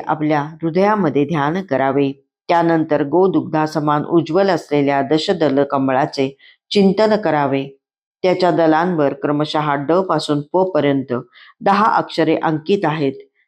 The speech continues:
त्याच्या खालच्या बाजूस धूमरहित निखाऱ्यासारखा वर्ण असलेले षोडश दल कमळ आहे.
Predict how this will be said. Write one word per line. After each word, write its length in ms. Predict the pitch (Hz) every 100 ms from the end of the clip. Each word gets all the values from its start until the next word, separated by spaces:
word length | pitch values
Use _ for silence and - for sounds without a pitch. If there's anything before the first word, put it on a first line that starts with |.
| _
त्याच्या 260 | 175 175 180 180
खालच्या 380 | 165 160 202
बाजूस 520 | 185 151 135 147 143 - _ _ -
धूमरहित 560 | 160 233 233 190 180 160 156
निखाऱ्यासारखा 840 | 156 170 180 185 - 151 143 147
वर्ण 320 | 139 147 143
असलेले 720 | 147 151 - 151 131 131 131 _ - _
षोडश 440 | - 214 214 233 233
दल 240 | 160 156
कमळ 360 | 151 147 143 139
आहे. 300 | 135 143